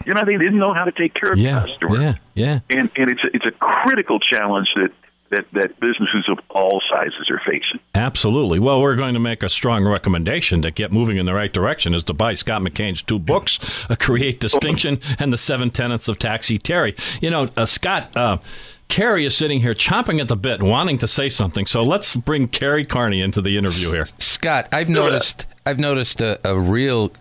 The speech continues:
Speaker 3: head scratcher in the showrooming, uh, scenario we talked about.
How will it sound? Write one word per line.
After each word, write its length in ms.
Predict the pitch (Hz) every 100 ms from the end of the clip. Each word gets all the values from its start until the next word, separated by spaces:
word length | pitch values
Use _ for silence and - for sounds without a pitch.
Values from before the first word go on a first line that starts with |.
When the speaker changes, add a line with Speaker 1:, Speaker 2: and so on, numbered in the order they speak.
| -
Speaker 3:
head 300 | - 120 95
scratcher 640 | - 104 98 92 101 92
in 240 | - 95
the 60 | 90
showrooming, 840 | - 113 104 95 95 92 90 85 - - - -
uh, 400 | 90 90 85 82 -
scenario 600 | - 110 107 104 101 95
we 120 | 90
talked 320 | 82 101 95
about. 400 | 92 92 87 82